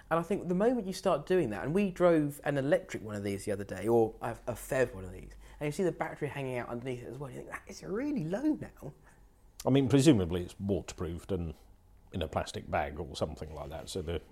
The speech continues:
Speaker 2: water
Speaker 1: Yeah.
Speaker 2: doesn't get into it. But
Speaker 1: Well,
Speaker 2: yeah,
Speaker 1: if you
Speaker 2: worryingly
Speaker 1: remember
Speaker 2: low.
Speaker 1: Tamiya cars from back in the day, you used to blow up a balloon, and then, uh, I say balloon, and then put the, uh, put the electrics inside it, and then cable tie it off, so it wouldn't get wet when you went for a puddle in your grasshopper.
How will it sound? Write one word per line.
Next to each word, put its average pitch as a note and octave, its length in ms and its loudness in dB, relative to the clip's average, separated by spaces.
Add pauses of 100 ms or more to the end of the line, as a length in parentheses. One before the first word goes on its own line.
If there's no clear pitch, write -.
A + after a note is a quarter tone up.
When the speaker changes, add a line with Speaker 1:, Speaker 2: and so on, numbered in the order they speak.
(100)
Speaker 2:
water F#2 300 -6
Speaker 1:
Yeah. B2 120 -2
Speaker 2:
doesn't F2 180 -4
get F#2 160 -6
into D2+ 320 -10
it. - 180 -14
But G#2 180 -6
Speaker 1:
Well, D#3+ 120 -8
Speaker 2:
yeah, E3+ 120 6
Speaker 1:
if - 40 4
you A#3 80 2
Speaker 2:
worryingly B2+ 140 12 (180)
Speaker 1:
remember D#3 60 2
Speaker 2:
low. E2 200 -4
Speaker 1:
Tamiya D3+ 380 -2
cars G2+ 320 -8
from B2+ 100 -10
back - 240 -6
in G2+ 80 -8
the F#2+ 80 -8
day, F#2 360 -10 (520)
you C3+ 80 0
used C3+ 160 -2
to C3+ 140 -2 (240)
blow C#3+ 160 8
up C3 140 -4
a B2 60 0
balloon, A2+ 580 2 (760)
and B2 100 -2
then, A#2 300 2
uh, A2+ 180 0 (160)
I A2+ 80 -8
say B2 160 -2
balloon, G#2 260 -6 (240)
and C#3+ 120 2
then C#3 160 2
put D#3 280 4
the, D3 260 8
uh, C#3+ 140 6
put C#3 200 2
the D3+ 80 6
electrics D3+ 340 2
inside C3+ 380 2
it, - 40 0
and D#2+ 60 -6
then B2 60 -2
cable C3 260 -2
tie B2 160 -6
it A2 40 -4
off, C3 180 2 (500)
so - 120 -2
it C3 80 0
wouldn't C3 220 0
get B2 200 -4
wet C#3+ 260 0
when B2 60 -8
you B2 60 -4
went G#2+ 120 -8
for A#2+ 100 -6
a - 20 -2
puddle B2 300 -4
in G#2+ 80 -8
your A2 80 -8
grasshopper. B2+ 520 -6